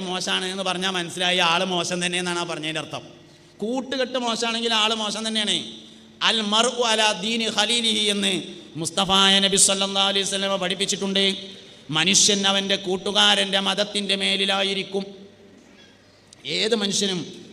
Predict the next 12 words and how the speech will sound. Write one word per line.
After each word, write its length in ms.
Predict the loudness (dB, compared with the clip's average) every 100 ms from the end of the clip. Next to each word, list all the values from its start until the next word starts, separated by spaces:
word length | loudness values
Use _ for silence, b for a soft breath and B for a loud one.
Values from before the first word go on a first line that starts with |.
| -2
അവൻ്റെ 240 | 0 0 0
കൂട്ടുകാരൻ്റെ 580 | 0 0 2 4 2 0 -2
മതത്തിൽ 280 | -4 -4 -4
വീഴും. 180 | -4 -6 -14 -16 -4
ഈ 40 | 0 0
ദീനിലേക്ക് 500 | 0 2 4 2 2 0
ഒന്നാമത് 400 | 0 2 0 2 0
വന്ന 140 | 2 2
ആള് 160 | 2 2 0 -6 -14 -2 2
സയ്യിദുന 300 | 4 4 4 4
അബൂബക്കർ 360 | 4 2 2 0
സിദ്ദീഖ് 300 | 2 2 2